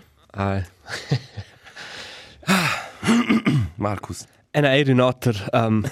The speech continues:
Speaker 1: <laughs> e na vis ma noter, um, term.
Speaker 2: Mhm.
Speaker 1: Um, si dice term per begriff?
Speaker 2: Ah, è
Speaker 1: Term
Speaker 2: gra-,
Speaker 1: per
Speaker 2: il term bel, o ne? Es-, o na, co-,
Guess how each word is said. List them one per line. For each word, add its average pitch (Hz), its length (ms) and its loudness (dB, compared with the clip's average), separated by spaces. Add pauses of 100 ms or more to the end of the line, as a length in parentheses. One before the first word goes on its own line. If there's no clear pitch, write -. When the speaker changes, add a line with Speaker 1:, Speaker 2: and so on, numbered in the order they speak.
(120)
Speaker 1:
<laughs> - 200 -4
e 135 100 2
na 139 80 4
vis 131 240 2
ma 127 80 4
noter, 127 460 2
um, 104 160 2 (120)
term. 104 380 2 (560)
Speaker 2:
Mhm. 98 340 -18 (300)
Speaker 1:
Um, 104 360 -2 (180)
si - 160 0
dice 185 160 4
term 104 260 2
per - 160 -6
begriff? 101 520 -4 (600)
Speaker 2:
Ah, 95 120 -2
è 120 100 -2
Speaker 1:
Term 117 40 -4
Speaker 2:
gra-, 92 180 -4
Speaker 1:
per 110 140 -2
Speaker 2:
il 98 80 -2
term 107 280 0
bel, 139 280 0
o - 180 -6
ne? 117 160 -2 (560)
Es-, 101 240 -12
o 98 100 -4
na, 90 260 -2
co-, - 140 -10